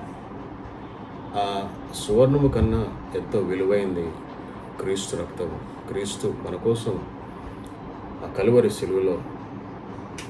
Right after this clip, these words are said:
మన కోసం ఆయన త్యాగం చేశారు, వ్యాధిని భరించారు,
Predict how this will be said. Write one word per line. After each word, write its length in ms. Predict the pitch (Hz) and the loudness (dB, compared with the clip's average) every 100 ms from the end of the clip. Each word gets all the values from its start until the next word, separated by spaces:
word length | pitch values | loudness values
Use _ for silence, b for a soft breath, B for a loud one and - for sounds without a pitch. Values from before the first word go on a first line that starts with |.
| - - - - - - - - - - - 98 | -10 -10 -10 -10 -10 -10 -10 -10 -10 -10 -8 -4
మన 100 | 95 | 2
కోసం 460 | 98 95 98 87 - 87 | 4 4 0 -4 -4 -6
ఆయన 260 | 85 85 - - - - - - | -4 -6 -8 -10 -10 -10 -10 -4
త్యాగం 380 | 90 92 104 101 104 | -2 2 2 2 -2
చేశారు, 300 | - - 87 - - - - - - - - - - - - | -4 -4 -6 -8 -10 -10 -10 -10 -10 -8 -8 -8 -8 -8 -2
వ్యాధిని 380 | 90 98 107 110 | 2 4 4 4
భరించారు, 480 | 90 87 - - | 2 0 -4 -4